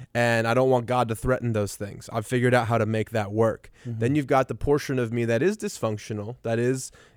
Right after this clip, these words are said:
Speaker 1: crazy, that is, uh, you know, naked and self-harming, self-sabotaging. And it's unique to me that he lived in a cemetery. And then you've got the town who's like, "Look, we've settled. We're good."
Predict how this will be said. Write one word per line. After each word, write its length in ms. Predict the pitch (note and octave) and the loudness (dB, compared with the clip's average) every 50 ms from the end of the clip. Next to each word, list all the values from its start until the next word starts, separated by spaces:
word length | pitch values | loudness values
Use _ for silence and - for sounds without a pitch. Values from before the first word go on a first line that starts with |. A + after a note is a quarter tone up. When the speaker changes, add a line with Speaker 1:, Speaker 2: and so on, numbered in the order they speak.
| _ _ _ - | _ _ _ -10
Speaker 1:
crazy, 580 | - - C3+ B2 A#2+ A2+ G#2 A2+ A#2 A#2+ C3+ C#3 - | -2 2 2 2 2 0 -2 -2 -2 -2 -4 -2 -2
that 200 | A#2+ A#2 A2+ A#2 | 0 0 2 2
is, 320 | A#2 A#2 A#2 A2 G2+ - | 0 0 0 -2 -4 -8
uh, 500 | - A2+ A2+ A2+ A2 G#2+ G#2+ G#2+ G#2+ G#2+ - | -8 -6 -4 -2 -2 -2 -2 -4 -6 -6 -8
you 140 | - A#2+ A#2 | -6 -4 -2
know, 220 | A2+ A2 G#2+ G#2+ - - B2+ - | 0 0 0 -2 -4 -10 -18 -10
naked 460 | - A#2 B2 B2+ B2 - C3 B2+ B2 A#2 | -2 0 0 0 2 2 2 2 2 2
and 140 | A2+ A2+ G#2 | 0 -2 -2
self-harming, 720 | - C3 A#2+ B2 A#2 - A2 A#2 A#2+ A#2+ A#2 A#2+ A#2+ A#2+ A2+ | 0 2 2 2 2 0 0 0 2 2 0 -2 -4 -4 -4
self-sabotaging. 1200 | - - A#2+ A#2+ A2+ - - A#2 A2+ A#2 A2 A#2 G#2+ - B2+ A#2 A2 A2 G#2 A2 A2+ A2+ A2+ B2 - - - - - - | -2 0 0 0 0 -2 -6 -4 -4 -4 -6 -6 -6 -4 -4 -4 -4 -4 -6 -4 -6 -4 -6 -6 -10 -14 -20 -20 -8 -2
And 140 | A#2 B2 B2+ | 0 2 2
it's 180 | B2 - - | 0 0 -2
unique 400 | B2 C3 C3 C3 C3 D#3+ E3+ - - | -2 0 2 4 4 2 2 0 -2
to 120 | - C3+ | -4 -4
me 160 | B2+ B2 A#2+ | -2 0 -2
that 140 | A2+ A2+ G2+ | -2 -2 -4
he 460 | G2+ - - C#3 D3 D3 D3 C#3+ C#3 | -6 -2 0 0 2 2 2 2 0
lived 440 | B2+ B2 B2 C3 C3+ C3+ A#2+ A#2 A2+ | 0 0 0 0 0 0 -2 -2 -2
in 140 | A#2+ A#2 A#2 | -2 0 0
a 60 | A2+ G#2+ | -2 -2
cemetery. 760 | - C3+ C3+ C#3+ C#3 B2+ - - G#2+ G2+ G#2 F#2 - - - _ _ - - - - B2 A2+ _ - | -2 -4 -2 -2 -2 -4 -4 -8 -10 -10 -10 -16 -18 -20 -20 _ _ -20 -20 -20 -20 -20 -20 _ -4
And 180 | A#2 A#2+ A#2+ | -4 -2 0
then 220 | B2 C3 C#3 D3 D#3+ | 0 0 0 0 0
you've 120 | E3+ D#3 | -2 -2
got 220 | - E3+ E3+ D#3+ - | 0 -2 -2 0 -4
the 80 | D#3 | -8
town 420 | B2 - - C3+ C3+ C#3+ D3+ D3+ C#3+ | -8 -4 -2 0 0 2 2 2 0
who's 240 | C#3 C#3 A#2+ A2+ | 0 -2 -2 0
like, 220 | C3+ C3+ C3 B2 D3 | 0 0 0 2 4
"Look, 200 | E3+ F3 C3+ - | 4 4 4 4
we've 160 | C#3 D3 C3+ | 2 0 0
settled. 420 | - - D3+ D3+ C3+ A2 G2 G2+ | 2 2 2 4 4 2 -2 -4
We're 160 | A2 A#2+ B2 A2 | -4 -4 -4 0
good." 400 | G#2+ B2 C3 A2+ G#2 - - | 2 4 4 4 2 0 -10